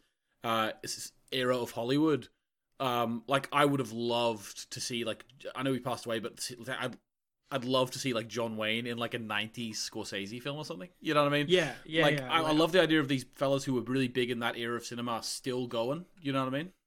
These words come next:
Speaker 2: Yeah, and, and, and, you know, this was, that was kind of, like, one of the things that book talks about, actually, is this, this hallmark of indie cinema in the nineties,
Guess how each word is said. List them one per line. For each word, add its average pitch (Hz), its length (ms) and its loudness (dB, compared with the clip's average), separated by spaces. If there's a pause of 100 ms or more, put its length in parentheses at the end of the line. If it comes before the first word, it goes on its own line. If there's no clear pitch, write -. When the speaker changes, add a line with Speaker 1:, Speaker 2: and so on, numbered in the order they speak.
(480)
Speaker 2:
Yeah, 165 260 6
and, 170 140 0
and, 180 240 2
and, 180 180 2
you 185 80 0
know, 170 80 2
this 190 240 0
was, 165 240 0
that 202 160 2
was 208 140 -6
kind 196 320 0
of, 139 100 -2
like, 131 160 -4 (500)
one 170 240 0
of 180 60 4
the 156 100 0
things 151 200 -2
that 139 160 -4
book 143 200 -4
talks 156 280 -6
about, 131 200 -4
actually, - 340 -6
is 123 120 -8
this, 135 160 -8 (300)
this - 320 -4
hallmark 156 480 -2
of 143 60 -6
indie 143 200 -4
cinema 135 560 -4
in 143 100 -4
the 135 60 -6
nineties, 135 720 -6